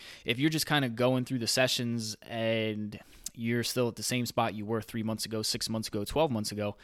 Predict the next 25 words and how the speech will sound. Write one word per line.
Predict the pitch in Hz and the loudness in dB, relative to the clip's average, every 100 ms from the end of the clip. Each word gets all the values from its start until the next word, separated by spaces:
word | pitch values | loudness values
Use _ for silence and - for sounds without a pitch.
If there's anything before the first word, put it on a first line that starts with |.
| - - _ _ - | -20 -20 _ _ -12
again, | 90 139 139 113 | -6 0 0 0
that | 101 107 117 | 0 0 0
might | 120 110 | 0 0
be | 110 | -2
a | 104 | -2
red | 104 98 | -2 -4
flag | 107 101 | -6 -6
that | 98 | -8
pops | - 76 - | -6 -6 -4
up | 82 | -6
and | 82 | -8
says, | 98 95 92 | -10 -10 -10
like, | 85 - | -12 -8
"Okay, | 113 123 101 | -8 -6 -8
now | 101 123 139 | -4 -2 -2
it's | 135 | -6
time | - 127 117 110 | -6 -4 -4 -6
to, | 107 - 113 113 107 - - - - - | -8 -6 -4 -4 -6 -10 -20 -20 -18 -10
uh, | 113 92 | -8 -6
maybe | 127 160 196 165 147 147 - | -2 0 0 2 0 -2 -10
consider, | - 120 - - 175 131 110 107 107 - - - | -8 -2 0 4 6 6 4 0 -4 -16 -20 -14
uh, | 117 104 101 101 | -6 -2 0 2
moving | 123 143 131 120 | 4 4 4 2
on | 117 113 110 110 - - _ | 2 2 0 -2 -8 -20 _
to | - 120 110 104 104 104 | -2 0 2 0 -2 -4